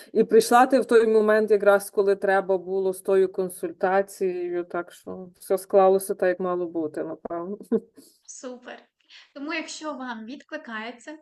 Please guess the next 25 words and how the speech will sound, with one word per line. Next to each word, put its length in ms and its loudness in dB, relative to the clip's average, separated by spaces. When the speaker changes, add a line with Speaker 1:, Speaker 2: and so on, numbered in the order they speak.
Speaker 2:
у 120 -18
вас 240 -10
будуть 440 -16
два 400 -14
контакти: 580 -16
як 260 -18
і 80 -14
мій, 320 -14
так 200 -18
і 80 -18
Марії. 460 -18
Замовляйте 680 -12
все, 220 -20
що 280 -20
вам 100 -16
потрібно, 640 -20
для 160 -14
того, 300 -12
щоб 260 -18
у 20 -20
вашому 480 -14
житті 580 -20
також 420 -14
були 320 -16
результати. 640 -18